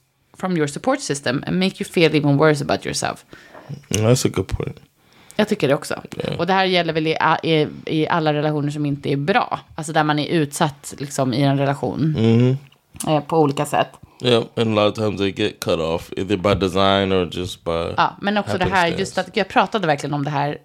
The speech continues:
Speaker 1: precis, eh, om en person. Ehm,
Speaker 2: Mm.
Speaker 1: att så här, just det här av att, att man tyvärr kan märka ganska tydligt om en relation inte är så bra, för att då pratar man aldrig heller om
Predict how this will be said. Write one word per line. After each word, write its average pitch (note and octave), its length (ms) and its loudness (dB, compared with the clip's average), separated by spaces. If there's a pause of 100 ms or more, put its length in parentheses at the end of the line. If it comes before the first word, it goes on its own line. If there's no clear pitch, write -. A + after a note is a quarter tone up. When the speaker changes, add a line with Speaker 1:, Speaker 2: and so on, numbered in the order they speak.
(120)
Speaker 1:
precis, - 680 -6 (440)
eh, D3+ 300 2 (200)
om D3+ 240 4
en C#3 100 6
person. C#3+ 420 2 (320)
Ehm, E2+ 560 -4 (320)
Speaker 2:
Mm. A2 300 2 (340)
Speaker 1:
att E3+ 180 -4
så E3+ 60 0
här, C#3+ 300 2
just F3+ 220 -6
det E3 80 -4
här D#3 140 2
av C#3 120 0
att, C#3+ 200 -8 (840)
att - 280 -14 (300)
man E3 220 -4
tyvärr E3+ 440 -2
kan D3 340 -2 (460)
märka F3+ 560 0
ganska D3 320 0
tydligt F3+ 420 -2
om D#3+ 140 0
en D#3 60 2
relation D3 460 -2
inte D3 360 -2
är G#3 80 4
så D#3+ 140 -2
bra, C#3 180 2
för D3 120 -2
att C#3+ 160 -2
då D3+ 100 -2
pratar E3 580 2
man G3+ 160 4
aldrig C#3 280 2
heller C3+ 380 -2
om C3 340 -4